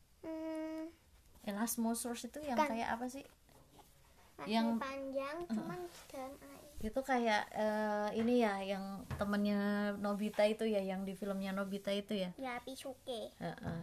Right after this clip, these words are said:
Speaker 2: itu, itu Elasmosaurus atau apa, pla-, Plesios-,
Speaker 1: Ple-, plesio.
Speaker 2: Plesio,
Speaker 1: Plesio.
Speaker 2: Plesiosaurus. Bedanya apa Plesiosaurus sama
Speaker 1: Agak ke-,
Speaker 2: Elasmosaurus?
Speaker 1: yang Plesiosaurus agak kecil sama, a-, anu, apa,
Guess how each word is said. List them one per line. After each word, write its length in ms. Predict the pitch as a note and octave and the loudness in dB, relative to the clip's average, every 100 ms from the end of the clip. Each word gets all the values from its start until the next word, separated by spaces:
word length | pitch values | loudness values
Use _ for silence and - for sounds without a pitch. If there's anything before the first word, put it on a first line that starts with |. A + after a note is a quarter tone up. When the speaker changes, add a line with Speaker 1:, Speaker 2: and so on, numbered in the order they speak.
| - | -8
Speaker 2:
itu, 280 | - - A3 A#3 | -12 -4 -4 -2
itu 280 | G#3 G3+ A3+ | -4 -6 -4
Elasmosaurus 880 | - G3 F#3+ G#3 A3 G3+ - B3 A#3 | 0 2 2 2 -2 -2 0 -2 -2
atau 160 | G#3+ - | -4 -4
apa, 480 | - F#3+ - G3 F#3+ | -2 -2 2 2 4
pla-, 400 | - F3+ F3+ F#3+ - - - - | 2 4 4 2 -4 -18 -20 -10
Plesios-, 680 | - F#3+ F#3+ - G3+ G3 G3 | -2 -2 0 2 4 4 4
Speaker 1:
Ple-, 240 | D#4 D#4 D#4 | 2 2 2
plesio. 400 | E4+ E4+ C#4+ - | -2 -2 -2 4
Speaker 2:
Plesio, 480 | G#3 A#3+ C4+ B3+ G3+ F#3+ - | 4 6 4 4 4 0 0
Speaker 1:
Plesio. 0 | |
Speaker 2:
Plesiosaurus. 840 | G3 G3+ - A3 A3+ - G3 F3+ | 4 4 4 2 2 0 -2 0
Bedanya 500 | G#3 G#3 A#3+ E4+ D4+ | 2 6 6 6 6
apa 200 | A#3 G3 | 6 4
Plesiosaurus 640 | G3 G3+ G#3+ F#3 F#3 G#3+ | 4 2 2 0 0 -4
sama 460 | - G3 F#3 F#3 F#3 | -2 -2 2 2 2
Speaker 1:
Agak 20 | |
ke-, 160 | F3+ F#3 | 2 2
Speaker 2:
Elasmosaurus? 420 | F3+ - F#3+ F3+ | 0 -2 -2 0
Speaker 1:
yang 180 | C#4 C4+ C#4 C#4 | 0 -2 -6 -6
Plesiosaurus 840 | C4+ C4 C#4+ C#4+ D4 D4 D4 E4+ | -4 -4 -4 -10 -8 -6 -6 -6
agak 260 | D#4 - - | -10 -10 -14
kecil 480 | - - C#4 D4 E4+ | -14 -8 0 2 2
sama, 400 | E4+ D4+ D4 D4 - - - - - - - | -2 -4 -4 -6 -10 -20 -20 -20 -20 -20 -14
a-, 160 | - - | -10 -6
anu, 560 | C4+ C4 C4 C4+ C#4+ D#4+ D#4+ - - - | -4 -4 -6 -4 -4 -6 -10 -18 -20 -14
apa, 640 | C4+ D4+ C#4+ D4+ D#4 D#4 | -10 -6 -4 -4 -4 -4